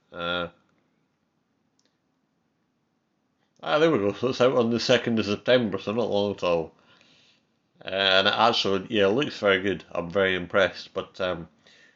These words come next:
just, I'm just looking at it, um, planned release date, second of September. Um, uh, let's not actually see how much they're charging for it though, um, which is a shame, but, you know, uh, we'll see.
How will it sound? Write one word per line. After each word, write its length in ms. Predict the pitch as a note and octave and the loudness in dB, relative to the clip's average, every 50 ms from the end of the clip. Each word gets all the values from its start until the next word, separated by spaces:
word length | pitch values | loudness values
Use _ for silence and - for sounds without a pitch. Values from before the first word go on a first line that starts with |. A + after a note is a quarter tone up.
| _ _ _ _ _ _ _ _ _ _ _ _ _ _ _ _ _ _ _ _ G2+ | _ _ _ _ _ _ _ _ _ _ _ _ _ _ _ _ _ _ _ _ _
just, 240 | - A2+ G#2 - - | -20 -18 -16 -14 -12
I'm 120 | F#2 F2+ | -12 -10
just 200 | F2+ G#2 - - | -10 -12 -12 -10
looking 200 | - A#2+ A#2+ G2+ | -10 -10 -6 -2
at 60 | F#2+ F#2 | 0 2
it, 240 | F#2+ G2+ G2+ G2 G2 | 2 2 2 0 -2
um, 80 | G2 F2 - - - - - - _ _ _ _ | -2 -4 -6 -8 -8 -16 -20 -20 _ _ _ _
planned 260 | - G2+ G#2 G#2+ G2+ | -12 -10 -8 -6 -4
release 340 | F#2 G2 G2+ G#2 G#2 - - | -2 -2 0 -2 -2 -4 -6
date, 260 | - G#2 G#2+ A2 A#2+ | -8 -8 -8 -8 -8
second 280 | A2 - G#2 G#2 G#2 G2 | -4 -2 -2 -2 -2 -4
of 60 | F2+ | -10
September. 800 | G2 F#2 - _ - F#2+ F#2+ F#2+ F#2 F2 F2+ F2+ F2+ F2+ F2 F2 - | -10 -12 -12 _ -8 -8 -8 -8 -8 -6 -6 -6 -6 -6 -10 -14 -12
Um, 600 | - D#2+ E2 E2+ E2 E2 D#2+ D#2+ D#2+ D#2+ D#2 D#2+ _ _ _ _ _ _ _ _ _ _ _ _ _ _ _ _ _ _ _ _ _ _ _ _ _ _ _ _ - - _ _ _ _ _ _ _ _ _ _ _ _ - | -10 -8 -6 -6 -6 -6 -8 -8 -12 -14 -16 -18 _ _ _ _ _ _ _ _ _ _ _ _ _ _ _ _ _ _ _ _ _ _ _ _ _ _ _ _ -20 -20 _ _ _ _ _ _ _ _ _ _ _ _ -4
uh, 120 | G2 G#2+ | -2 -2
let's 200 | A#2 C#3 C#3 - | -2 -2 -4 -2
not 180 | - F#3 E3+ - | 0 0 0 0
actually 200 | - - C3+ B2+ | 0 -2 -2 -2
see 200 | - - C#3 B2+ | -2 -2 0 2
how 160 | A2+ A#2+ A#2+ | 4 4 2
much 280 | A#2 A#2 A2+ A#2 - - | 2 0 -4 -6 -8 -8
they're 140 | G#2+ G2+ | -8 -8
charging 580 | G2 - - A2 G#2+ A2 G#2+ F2 F#2 G2 F2 F2 | -6 -4 -2 0 2 2 2 0 -2 -6 -6 -8
for 200 | E2+ - F#2 F2 | -8 -6 -4 -4
it 100 | E2+ E2+ - - | -4 -4 -6 -10
though, 200 | E2 E2 D#2+ - _ _ _ _ _ - | -12 -12 -12 -14 _ _ _ _ _ -14
um, 380 | E2+ F2 E2+ E2+ E2+ E2+ E2 - - | -10 -8 -6 -4 -4 -6 -8 -10 -14
which 260 | - - _ _ - | -20 -20 _ _ -18
is 100 | F#2 F2 | -14 -14
a 60 | F#2 | -12
shame, 580 | F2+ - - - G2 F#2+ F2+ F#2 F#2 F2+ F#2 F#2+ _ _ _ - | -10 -8 -8 -6 -4 -2 -2 -2 -4 -6 -12 -14 _ _ _ -16
but, 200 | D2 D2+ - - _ _ _ _ _ | -14 -14 -14 -16 _ _ _ _ _
you 80 | - E2+ | -18 -14
know, 180 | E2+ E2+ D#2+ - _ _ _ _ _ _ _ _ _ _ _ - - - - - _ _ _ _ _ _ _ _ _ F2 | -14 -14 -14 -16 _ _ _ _ _ _ _ _ _ _ _ -20 -20 -20 -20 -20 _ _ _ _ _ _ _ _ _ _
uh, 60 | E2+ F#2 | -16 -10
we'll 140 | G2 G2+ G2 | -8 -8 -8
see. 280 | - - F2 E2 E2 | -8 -8 -10 -10 -10